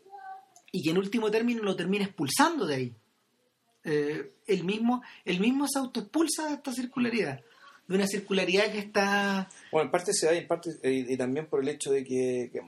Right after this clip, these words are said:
Speaker 2: que no, no logra lo que quiere. En cierto sentido, es que es di-, es divertido, porque claro, hasta el tema de la circularidad, en, en el sentido, puta, puedo decir rutinario, el ritmo de la vida, pero al mismo tiempo, ¿cachai? Él,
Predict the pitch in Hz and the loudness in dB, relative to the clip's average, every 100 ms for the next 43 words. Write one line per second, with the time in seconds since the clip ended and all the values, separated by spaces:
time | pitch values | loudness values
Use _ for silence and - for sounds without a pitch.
0 | 123 127 127 135 131 143 151 143 135 127 | -6 -4 -2 -2 -2 0 2 2 0 2
1 | 190 151 - _ _ _ _ 135 190 190 | 2 2 0 _ _ _ _ 0 2 2
2 | 202 202 214 185 208 208 208 214 214 208 | 0 -2 -2 0 4 4 4 -2 2 2
3 | - 254 165 160 170 208 160 139 - 190 | 2 2 2 -2 2 4 4 -2 0 0
4 | 185 208 208 190 196 - 180 165 185 208 | 2 0 2 0 -2 2 2 4 2 2
5 | 175 175 156 151 160 - 180 175 147 131 | -2 -2 -2 -2 -4 -4 0 0 0 -2
6 | 139 139 165 147 143 147 165 170 156 147 | -2 -2 -2 -4 -4 -2 0 0 0 -4
7 | 147 160 147 147 165 185 - _ _ _ | -6 -2 0 0 0 -2 -10 _ _ _
8 | - 208 240 - 156 165 185 196 220 208 | 6 6 4 -2 0 0 2 2 2 0
9 | - 165 208 131 165 175 147 143 143 139 | -2 -2 -2 -6 -6 -4 -2 -2 0 -2
10 | 139 135 | -4 -8